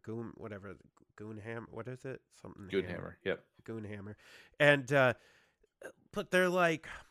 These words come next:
Speaker 1: they're not in-depth articles. They're just, like, clickbait. Here's a little bit of information, but you're like,
Speaker 2: Yep.
Speaker 1: "But I already knew that information. Like, I wanna go deeper into this," you know?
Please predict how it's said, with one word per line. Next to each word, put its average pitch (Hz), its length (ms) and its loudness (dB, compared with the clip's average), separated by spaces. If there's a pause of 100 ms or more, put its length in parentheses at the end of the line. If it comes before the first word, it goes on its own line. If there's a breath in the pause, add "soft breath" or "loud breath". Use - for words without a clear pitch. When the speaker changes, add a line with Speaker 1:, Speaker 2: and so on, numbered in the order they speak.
(2250 loud breath)
Speaker 1:
they're 147 140 0
not 170 300 2
in-depth 135 720 -4
articles. 139 640 -8
They're 120 200 -4
just, 127 440 -6
like, 110 380 -6 (1200)
clickbait. 120 640 -4 (880)
Here's 135 380 -8
a 135 60 -8
little 131 260 0
bit 123 160 -2
of 123 140 -4
information, 113 840 -4
but 117 140 -4
you're 123 140 -4
like, - 160 -2
Speaker 2:
Yep. - 0 -
Speaker 1:
"But 131 120 -2
I 135 80 4
already 135 240 4
knew 127 180 -4
that 101 200 -6
information. 98 560 -10
Like, 104 160 -10
I 117 60 -4
wanna 123 220 -2
go 117 180 -4
deeper 117 460 -6
into 107 280 -10
this," 101 240 -14
you 113 80 -8
know? 113 220 -6